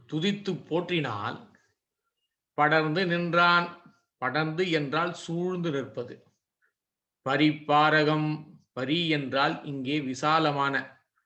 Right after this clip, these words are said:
பாரகம் என்றால் உலகம், இந்த விசாலமான உலகத்தை சூழ்ந்து நின்று கொண்டிருக்கும், முற்றும் கடந்து நின்றான், எல்லாவற்றுக்கும் முடிவில்லாமல் இருப்பவன்.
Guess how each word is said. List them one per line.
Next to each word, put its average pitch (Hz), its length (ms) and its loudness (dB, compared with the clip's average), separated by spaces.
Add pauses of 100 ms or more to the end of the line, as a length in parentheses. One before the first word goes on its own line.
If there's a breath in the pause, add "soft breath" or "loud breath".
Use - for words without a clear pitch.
(200)
பாரகம் 147 480 2
என்றால் 135 400 -2
உலகம், 120 500 -6 (720)
இந்த 135 240 0
விசாலமான 160 840 4
உலகத்தை 156 720 2
சூழ்ந்து 170 480 0
நின்று 147 320 0
கொண்டிருக்கும், 135 880 -4 (680)
முற்றும் 180 680 0
கடந்து 165 440 2
நின்றான், 131 640 0
எல்லாவற்றுக்கும் 170 1300 0
முடிவில்லாமல் 170 960 2
இருப்பவன். 143 640 -4